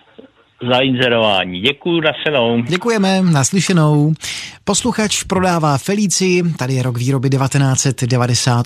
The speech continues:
Speaker 2: osm, vůz má najeto sto třicet tisíc kilometrů, dveře jsou dobré, prahy také, zadní lemy jsou dělané, páté dveře jsou nové.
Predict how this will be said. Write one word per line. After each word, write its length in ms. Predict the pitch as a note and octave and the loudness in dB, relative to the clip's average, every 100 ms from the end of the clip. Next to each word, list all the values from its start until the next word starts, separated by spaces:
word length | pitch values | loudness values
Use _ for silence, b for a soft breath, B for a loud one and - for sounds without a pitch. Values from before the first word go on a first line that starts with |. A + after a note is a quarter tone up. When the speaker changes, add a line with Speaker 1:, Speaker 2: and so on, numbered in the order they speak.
| - | -2
Speaker 2:
osm, 520 | F#3+ - - E3+ E3 D3+ | -4 0 2 4 4 2
vůz 280 | C#3 C3+ | 0 0
má 180 | D#3 C#3+ | 0 2
najeto 300 | C3+ C3 B2+ | 2 0 -2
sto 240 | - - F3+ | -4 -6 -6
třicet 460 | - E3 - - | -4 -4 -4 -6
tisíc 460 | - C3+ - B2 - | -4 -4 -2 -4 -4
kilometrů, 680 | E3 F#3 E3 C#3 D3+ C#3 C3 | -2 0 2 2 4 4 4
dveře 300 | C3+ C3+ C#3 | 4 2 2
jsou 320 | - B2 A2+ | 2 2 2
dobré, 500 | A#2 F3 F3+ F3 D#3+ | 0 0 2 0 -2
prahy 360 | - B2+ A2+ | -2 -2 -2
také, 520 | - D#3 - D#3+ D3 C#3 | -2 -4 0 0 2 0
zadní 340 | C3 C3+ B2+ | -2 -2 -2
lemy 220 | B2 A#2+ | 0 -2
jsou 180 | - A2+ | -2 -4
dělané, 440 | A2+ C#3+ D#3+ D3 | 0 2 2 2
páté 340 | C3+ A#2+ A2+ A#2+ | 0 -4 -4 -4
dveře 320 | A#2 A#2+ A#2 | -2 -2 -2
jsou 260 | - - A#2+ | -4 -4 -2
nové. 440 | C3 E3+ B2+ A2 | 0 2 2 0